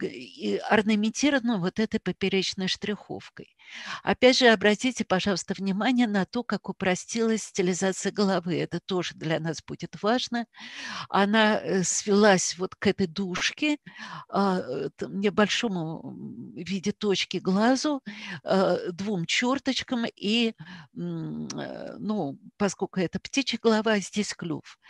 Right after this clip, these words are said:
А, вот з-, здесь, э, укрупнённо.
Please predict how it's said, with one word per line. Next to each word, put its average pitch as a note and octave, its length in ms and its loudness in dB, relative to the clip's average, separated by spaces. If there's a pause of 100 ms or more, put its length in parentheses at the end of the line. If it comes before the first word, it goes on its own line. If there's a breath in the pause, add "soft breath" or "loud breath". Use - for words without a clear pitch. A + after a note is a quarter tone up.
(400 loud breath)
А, D3+ 300 0 (120)
вот E3+ 240 -4
з-, - 120 -8 (100)
здесь, D#3+ 520 -2
э, D3 220 -10
укрупнённо. D#3 1000 -8